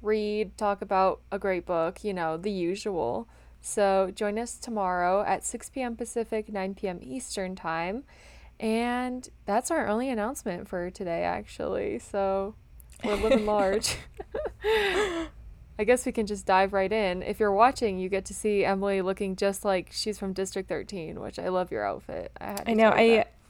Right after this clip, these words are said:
Speaker 2: thank you. I recently acquired one of the, uh, extras out-, outfits from District thirteen, the gray, like, jumpsuit top. So, yeah. I think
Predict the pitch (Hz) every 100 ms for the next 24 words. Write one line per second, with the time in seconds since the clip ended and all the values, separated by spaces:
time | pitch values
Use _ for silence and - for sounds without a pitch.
0 | - 302 466 - 190 165 190 220 254 -
1 | - 240 240 226 233 - 240 226 226 233
2 | 202 202 214 240 202 196 202 202 220 214
3 | - - - - - 214 - - - -
4 | - - 208 - 196 - - 185 185 190
5 | 196 - 202 - - - 190 180 185 180
6 | 175 185 185 175 185 - - 170 - 233
7 | - 254 262 - - - - - - -
8 | - - - - - - 233 240 262 -
9 | 262 - 269 330